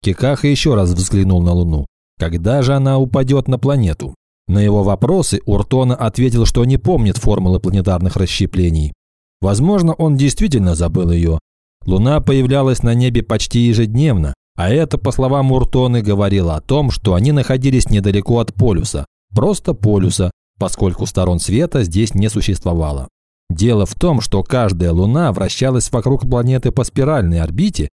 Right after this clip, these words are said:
которая относила её к одному из двух полюсов.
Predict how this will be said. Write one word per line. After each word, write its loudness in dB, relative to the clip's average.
которая 0
относила 0
её 2
к -6
одному 0
из -2
двух -4
полюсов. -4